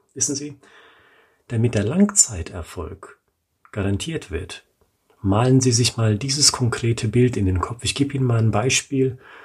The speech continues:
aus einem Workshop, den wir just vorletzte Woche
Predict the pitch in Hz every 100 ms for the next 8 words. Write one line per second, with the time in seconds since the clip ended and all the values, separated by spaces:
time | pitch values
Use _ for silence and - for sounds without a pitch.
0 | - - - 110 113 104 104 101 104 -
1 | - 104 - 110 101 101 104 113 - -
2 | - _ _ - 113 104 - 104 87 -
3 | -